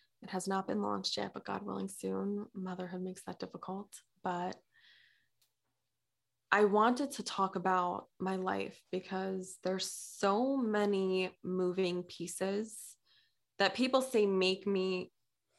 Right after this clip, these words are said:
unique. I mean, not everyone's adopted, not everyone is me. I am the only me. But I feel like there's just a lot of lessons that I can share from what I've experienced. And I'm really,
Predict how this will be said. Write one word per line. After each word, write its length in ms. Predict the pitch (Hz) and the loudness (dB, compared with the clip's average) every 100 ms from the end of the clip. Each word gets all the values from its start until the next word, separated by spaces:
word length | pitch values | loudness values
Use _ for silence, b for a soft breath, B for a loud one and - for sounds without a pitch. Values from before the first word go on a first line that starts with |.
| _ _ _ _ _ _ _ _ _ _ _ | _ _ _ _ _ _ _ _ _ _ _
unique. 640 | 185 180 180 180 226 427 - - | -6 -2 0 2 2 2 0 0
I 80 | - | 2
mean, 280 | 208 196 196 | 4 2 2
not 180 | 190 208 | 4 4
everyone's 340 | 220 220 247 | 2 0 0
adopted, 580 | 277 202 - 202 196 202 | 0 -2 0 2 2 2
not 160 | 196 196 | 2 2
everyone 300 | 185 185 202 | 2 2 2
is 100 | 196 | 2
me. 300 | 185 185 196 - | 0 0 -2 -2
I 140 | 190 190 | -2 0
am 80 | |
the 100 | 185 180 | -2 -4
only 180 | 180 | -4
me. 300 | 185 190 202 - b b b b | -4 -4 -6 -10 b b b b
But 120 | 190 | 2
I 60 | 190 | 4
feel 200 | 190 226 | 4 4
like 160 | 233 233 | 4 4
there's 240 | 190 180 | 0 0
just 160 | 175 - | -2 -2
a 40 | |
lot 420 | 175 170 170 - - | 4 8 8 8 2
of 140 | - 185 | -4 -2
lessons 760 | 165 185 180 - 202 220 226 - | 2 2 2 0 0 0 -4 0
that 80 | 220 | 0
I 100 | 226 | 0
can 220 | 233 226 | -2 -2
share 420 | - 240 240 233 240 | 0 0 2 0 -2
from 240 | 190 185 | -2 2
what 220 | 185 190 - | 4 4 4
I've 200 | 190 196 | 0 0
experienced. 1000 | 214 - 226 220 226 233 240 247 - - _ _ b b b b b _ _ | -4 -6 -2 0 0 0 0 -2 -6 -12 _ _ b b b b b _ _
And 540 | 208 208 202 196 190 - - _ _ _ _ - | 4 6 6 6 4 0 -10 _ _ _ _ 0
I'm 280 | 202 196 196 | 2 4 4
really, 460 | 208 247 285 277 | 2 2 -2 -4